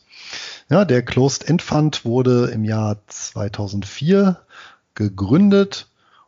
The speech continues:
und investiert im Schwerpunkt in Infrastrukturanlagen beziehungsweise Infrastrukturbetreiber.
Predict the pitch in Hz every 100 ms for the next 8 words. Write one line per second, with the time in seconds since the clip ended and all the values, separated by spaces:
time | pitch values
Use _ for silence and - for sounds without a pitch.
0 | _ _ _ 120 123 123 120 120 - _
1 | 139 175 170 160 - - 123 135 131 151
2 | - - 110 117 120 120 117 123 120 -
3 | 107 110 117 123 - _ _ _ _ 127
4 | 127 - 131 123 - 139 131 - - 139
5 | 156 165 143 _ _ _ _ _ - 117
6 | 110 113 113 101 101 - 117 117 110 113
7 | 110 120 - 117 - 107 - 113 110 -
8 | 113 127 123 101